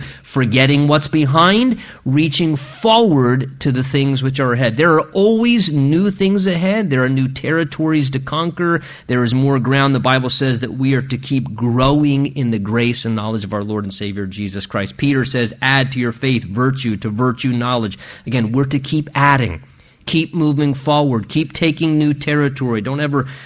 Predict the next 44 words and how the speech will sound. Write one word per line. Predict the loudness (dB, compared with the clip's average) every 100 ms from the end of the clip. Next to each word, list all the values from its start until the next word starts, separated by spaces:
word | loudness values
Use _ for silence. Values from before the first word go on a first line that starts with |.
| -12
sit | -4 0 0 2
back | 2 2
and | 0
think, | 0 2
"Well, | 2
I, | 2 0 -2
I've, | -2
I | -4
think | 0 0
that's | 0 0 0
it. | 0
I've | 0
kinda," | -2 -2 -2
no, | -2 -2 0
there, | 0
there | 0 0 0
are |
plenty | -2 -2 0 2 2
more | 2 0
territories. | 0 0 2 2 -2 0 0 0 0 -2 -6 -20 -20 -4
There | -2
are | -2
plenty | 0 2 4
more | 4 2
things | 0 -2 0 -2
to | -6
conquer. | -4 0 0 0 -4
Keep | -2 -2 -2 -2
growing. | 0 2 4 2 0 -2
Keep | -2 -2
moving | 0 0 2 0
forward. | -2 0 2 2 2 2 0 -6 -18 -6
Here, | 0 2 2 0
over | 0 0
thirty | 0 0 2 0
some | 0 0 0
times, | 0 0 0 -2
they | -4
kept | -4 -6 -4
taking | 0 0 2 2
on | 2 2
a |
new | 0 -2
territory | -2 -2 -2 -2 -4 -2 0 -2